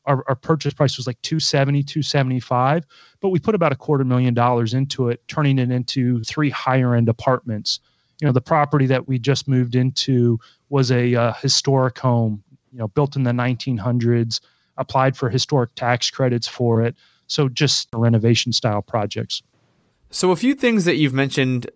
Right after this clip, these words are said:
Speaker 2: in passing just throughout the episode is, like, small maintenance stuff. You're like, "You know what? I can patch that hole if they punch a hole in the wall. I can fix that toilet. I can do this maintenance stuff." But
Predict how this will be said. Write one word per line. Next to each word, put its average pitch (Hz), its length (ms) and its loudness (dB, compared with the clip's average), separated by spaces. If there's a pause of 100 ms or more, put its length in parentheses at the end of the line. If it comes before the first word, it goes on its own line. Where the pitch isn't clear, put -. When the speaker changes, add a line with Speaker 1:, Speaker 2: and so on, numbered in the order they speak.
(140)
Speaker 2:
in 123 180 0
passing 127 540 0
just 117 180 -6
throughout 123 200 2
the 120 120 2
episode 117 380 -2
is, 107 100 -6
like, 113 100 -6
small 139 280 0
maintenance 117 340 -2
stuff. - 300 -8
You're 113 80 0
like, 110 160 -2
"You 123 60 2
know 147 120 2
what? 160 240 0
I 131 80 0
can 127 100 -4
patch 131 280 0
that 123 120 2
hole 131 200 2
if 123 40 0
they 120 60 2
punch 123 220 0
a 110 60 -2
hole 147 180 2
in 151 80 2
the 151 40 2
wall. 147 400 2 (200)
I 156 100 -2
can 151 160 -4
fix 151 200 -2
that - 160 0
toilet. 143 520 0
I 131 100 0
can 135 140 -4
do 131 80 0
this 123 180 -4
maintenance 127 300 -2
stuff." 131 240 0
But - 240 -2